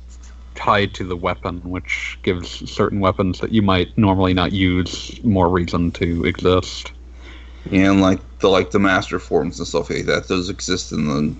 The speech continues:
Speaker 2: the high tier weapons.
Speaker 1: Yeah, like, the drive forms kind of reappear in,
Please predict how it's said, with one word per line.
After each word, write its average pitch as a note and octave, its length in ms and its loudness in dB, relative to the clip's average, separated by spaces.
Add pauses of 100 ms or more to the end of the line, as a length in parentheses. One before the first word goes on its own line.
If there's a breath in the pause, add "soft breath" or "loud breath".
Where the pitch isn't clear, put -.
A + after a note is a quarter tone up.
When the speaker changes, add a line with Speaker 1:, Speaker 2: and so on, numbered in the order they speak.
(600)
Speaker 2:
the D2 340 4
high F2 280 2
tier C#2+ 460 0 (100)
weapons. - 680 -2 (640 loud breath)
Speaker 1:
Yeah, G2+ 420 6
like, G2+ 180 2
the A2 80 2
drive G#2 320 4
forms G2 420 0
kind G2 240 -2
of F#2 220 -8
reappear G2+ 1120 2
in, F2 800 -2